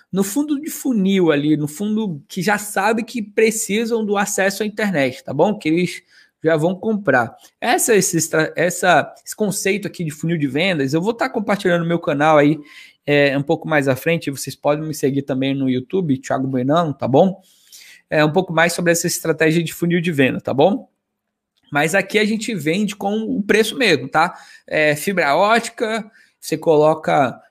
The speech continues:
internet, fibra ótica, são os ganchos, né? Coloca a velocidade e o preço. Aí a pessoa que tá lá no fundo de funil, ela já vai comprar o negócio, tá? Ou você vai colocar lá o seu serviço de um valor adicionado, é,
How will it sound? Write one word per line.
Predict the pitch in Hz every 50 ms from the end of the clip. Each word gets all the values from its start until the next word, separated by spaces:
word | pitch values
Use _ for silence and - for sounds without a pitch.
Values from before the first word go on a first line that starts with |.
| _ _
internet, | _ - 151 147 147 151 165 190 190 190 -
fibra | - 165 151 143 131 135
ótica, | 156 180 208 214 208 214 208 - - 220 202 196 196 190
são | - - 156 147 143
os | 127 127
ganchos, | 131 143 151 170 208 226 226 - 147 123 135
né? | 143 160 190 208 196 - - - - _ _ _
Coloca | - 143 156 156 156 170
a |
velocidade | 147 147 160 170 165 - - 165 156 160 170 196 202 202
e | 233
o | 226
preço. | - - 156 139 127 120 - - -
Aí | 127 123 127 135 147 160
a | 175
pessoa | 185 - 208 196 - - 190 190
que | 190 - 190
tá | - - 180 165
lá | 170 170 175
no | 180 175
fundo | - - 170 170 165
de | 160 165
funil, | - - 160 151 156
ela | 170 180 196
já | 185 196 165
vai | 165 180
comprar | 180 - 226 214 196 190 190
o | 202
negócio, | 214 220 180 139 117 151 - -
tá? | - 143 165 190 202 - _ _ _ - - - - - _ _
Ou | - 156 185 208 226 208
você | 185 180 175 - 170 160
vai | 156 160
colocar | 160 196 175 170 170 170 - - _ _ _ _ _ - 170 165 160
lá | 147 147 151 156
o | 160 160 156 147 131
seu | - - - 151
serviço | 147 - 160 147 139 - - 170 185 - - 190 185 - _ _ _ _
de | - 143
um | 147
valor | 143 156 151 143 143
adicionado, | 143 143 143 - 196 190 185 175 180 208 220 208 226 214 - _ _ _ _ _ _ _ _ _ _ -
é, | 139 139 139 139 131 131 135 123 117 113 -